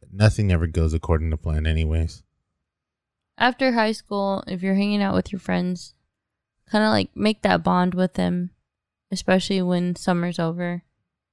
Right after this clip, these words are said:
Speaker 2: Even if it means you're hanging out with them maybe every other day, but at least not let them know, especially if you want them still in your life, like, that you're gonna work hard to make sure that they're still around.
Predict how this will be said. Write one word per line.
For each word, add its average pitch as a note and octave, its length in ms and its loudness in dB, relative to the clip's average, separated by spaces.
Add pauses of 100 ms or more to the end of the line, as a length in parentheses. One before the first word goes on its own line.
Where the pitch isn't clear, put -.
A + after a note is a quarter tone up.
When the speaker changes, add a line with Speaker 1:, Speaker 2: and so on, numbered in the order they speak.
(200)
Speaker 2:
Even G3 200 0
if G3 140 -2
it F#3+ 80 -2
means F3 260 -2
you're F#3 140 -2
hanging F3+ 240 0
out E3+ 140 -2
with F3 100 -4
them F3+ 240 -2
maybe F3+ 320 -2
every F3 240 -2
other F3 220 -4
day, F3+ 260 -2
but F#3 220 -6
at F#3 100 0
least F3+ 240 -2
not F3+ 300 0
let F#3+ 180 0
them F3 180 -2
know, F3 280 0
especially F#3 400 -4
if F3 100 -8
you F3+ 120 -4
want F3 240 -4
them F3 120 -6
still F#2 240 -4
in F2 80 -2
your F2 160 -2
life, - 400 -2
like, F#3 220 -6 (960)
that G3 140 0
you're F3+ 200 -2
gonna F#3 200 0
work F3 260 -4
hard F3 400 -6
to E3+ 240 -4
make F3 280 -4
sure F3 200 -8
that E3+ 180 -8
they're F3 380 -6
still E3+ 300 -4
around. E3+ 360 -8